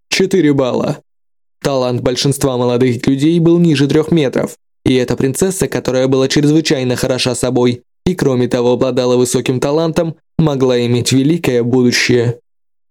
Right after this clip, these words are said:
Джао Фэн не мог сдержаться и кивнул головой. Он был очень заинтересован в способностях других гениев. "Номер сорок один. Лю Юэр". Улыбающаяся девушка взлетела на подмостки.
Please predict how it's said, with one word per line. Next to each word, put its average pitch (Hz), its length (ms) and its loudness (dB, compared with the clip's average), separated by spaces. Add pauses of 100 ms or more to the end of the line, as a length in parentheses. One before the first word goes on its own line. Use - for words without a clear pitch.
(140)
Джао 202 260 2
Фэн 208 280 0
не 196 100 4
мог 180 220 2
сдержаться 135 540 0
и 139 200 0
кивнул 131 360 0
головой. 139 580 0 (320)
Он 190 180 0
был 208 160 2
очень 208 240 2
заинтересован 185 680 0
в - 40 -4
способностях 127 680 -2
других 143 400 0
гениев. 120 580 0 (800)
"Номер 165 420 2
сорок 175 380 0
один. 151 580 -2
Лю 151 480 2
Юэр". 147 640 2 (600)
Улыбающаяся 135 760 2
девушка 160 540 0
взлетела 151 500 0
на 139 100 0
подмостки. 143 680 -2